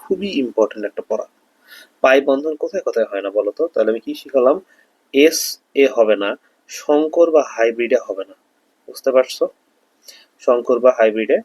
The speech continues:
এটা হবে না। আর সিগমা কোথায় হয়? দেখো সিগমা এস তে, সিগমা এস তে, এস এ হয়, ঠিক আছে, আবার পি তে হয়। এবং দেখো সিগমা সবসময় তোমার একক বন্ধন হবে। এই কথাটা আমি তোমাকে একটু পরেই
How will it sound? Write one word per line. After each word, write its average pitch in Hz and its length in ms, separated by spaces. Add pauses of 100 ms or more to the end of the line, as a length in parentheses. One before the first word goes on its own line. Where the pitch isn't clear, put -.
(140)
এটা 135 140 (180)
হবে 117 260 (340)
না। 101 100 (560)
আর 117 80 (120)
সিগমা 160 380
কোথায় 160 260
হয়? 196 180
দেখো 110 140 (120)
সিগমা 147 340 (480)
এস 156 240
তে, 156 100 (120)
সিগমা 139 300 (200)
এস 135 100 (100)
তে, 139 100 (200)
এস - 180
এ - 80
হয়, 117 160 (400)
ঠিক 202 160
আছে, 220 120 (220)
আবার 123 200
পি 160 160
তে 156 160
হয়। 120 180 (440)
এবং 214 120 (120)
দেখো 117 160 (120)
সিগমা 196 340
সবসময় 147 320
তোমার 147 140 (100)
একক 135 260
বন্ধন 110 280
হবে। - 140 (420)
এই 160 120
কথাটা 147 300
আমি 120 160
তোমাকে 117 180 (100)
একটু - 220 (180)
পরেই 127 260